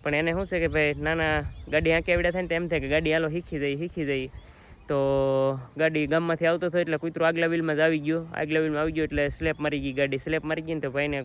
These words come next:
પગે ને હાથે ને બધે વાગ્યું છે. પણ તોય છતાં એમ કહે છે કે, "ભાઈ, કે ગાડી શીખી તેવું તો વાગે તો થોડું ખરું." મેં કીધું, "ધ્યાન રાખવું પડે ભાઈ, ચાર રસ્તા હોય, માલઢોર હોય, ગાડે કૂતરા, મીંદડા, આવું બધું જોવું પડે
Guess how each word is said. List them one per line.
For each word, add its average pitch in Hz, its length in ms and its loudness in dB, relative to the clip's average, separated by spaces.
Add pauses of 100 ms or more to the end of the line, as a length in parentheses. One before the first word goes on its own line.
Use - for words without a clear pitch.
પગે 156 280 0
ને 147 120 0
હાથે 143 300 -2
ને 143 80 -2
બધે 135 300 -2
વાગ્યું 143 360 0
છે. 156 200 -6 (840)
પણ 135 180 -4 (380)
તોય 156 160 2
છતાં 151 280 -2
એમ 151 120 2
કહે 143 160 -2
છે 143 140 -2
કે, 123 60 -6
"ભાઈ, 147 220 0
કે 135 160 -2
ગાડી 143 260 0
શીખી 151 240 -4
તેવું 147 220 0
તો 135 120 -2
વાગે 139 220 0
તો 131 140 -6
થોડું 135 220 -6
ખરું." 160 220 -4
મેં 151 100 -4
કીધું, 131 160 -6
"ધ્યાન 143 220 0
રાખવું 147 280 0
પડે 147 120 0
ભાઈ, 147 160 0
ચાર 143 300 -4
રસ્તા 139 280 -4
હોય, 139 240 0 (380)
માલઢોર 139 440 2
હોય, 139 300 0 (180)
ગાડે 135 380 0
કૂતરા, 147 420 -4
મીંદડા, 139 480 -2 (580)
આવું 139 180 0
બધું 143 600 0
જોવું 151 360 4
પડે 135 280 0